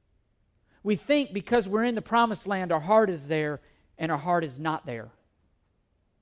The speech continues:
We think our heart and devotion is for the Lord, and really it's for something else. A-, and the truth is that by commanding separation, God was protecting them. Why? 'Cause He knew their hearts.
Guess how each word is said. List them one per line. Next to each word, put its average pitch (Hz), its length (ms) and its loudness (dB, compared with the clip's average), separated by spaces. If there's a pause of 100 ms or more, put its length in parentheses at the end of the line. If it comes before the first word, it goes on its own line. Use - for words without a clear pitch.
(260)
We 208 120 0
think 285 360 0
our 214 140 6
heart 226 340 4
and 196 160 -8
devotion 214 520 0
is 175 140 -8
for 214 140 -2
the 180 80 0
Lord, 196 420 6
and 175 160 -6
really 202 380 6
it's 175 120 -10
for 170 140 -12
something 175 420 -10
else. 131 420 -12 (1600)
A-, 214 60 -4
and 226 200 -4
the 196 60 -4
truth - 420 -2
is 202 260 2
that 202 340 0
by 196 160 6
commanding 269 800 -4
separation, 226 720 -2
God 208 340 2
was 202 140 -4
protecting 196 640 -6
them. 160 240 -6
Why? 202 320 2 (260)
'Cause 220 140 -4
He 196 80 -2
knew 190 200 -2
their 196 140 0
hearts. 156 560 -4